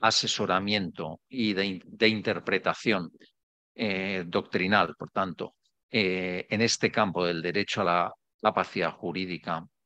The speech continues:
eh, de las personas con discapacidad y del tránsito de la sustitución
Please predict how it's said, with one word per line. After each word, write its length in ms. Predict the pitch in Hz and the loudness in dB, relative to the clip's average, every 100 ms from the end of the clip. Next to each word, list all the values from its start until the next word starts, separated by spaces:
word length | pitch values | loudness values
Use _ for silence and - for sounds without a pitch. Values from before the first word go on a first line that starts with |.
| _ _ _ _ | _ _ _ _
eh, 720 | - 101 87 87 90 90 90 92 | -6 -4 -4 -4 -4 -4 -6 -8
de 160 | - 98 | -4 0
las 200 | 90 - | 0 -2
personas 420 | 101 - 101 - | -4 0 0 -2
con 160 | 104 | -4
discapacidad 960 | 90 87 - 82 80 - 98 92 90 76 - | -4 -4 -2 0 0 -2 -2 0 -2 -6 -8
y 140 | 110 | -4
del 480 | 95 92 95 92 87 | 0 0 0 -2 -6
tránsito 640 | 95 113 104 - 92 92 87 | -2 0 2 0 -2 -4 -2
de 80 | |
la 120 | 90 82 | 0 -2
sustitución 1000 | - 107 - 110 104 - - 113 98 | -2 -4 -2 -4 -4 -6 2 2 2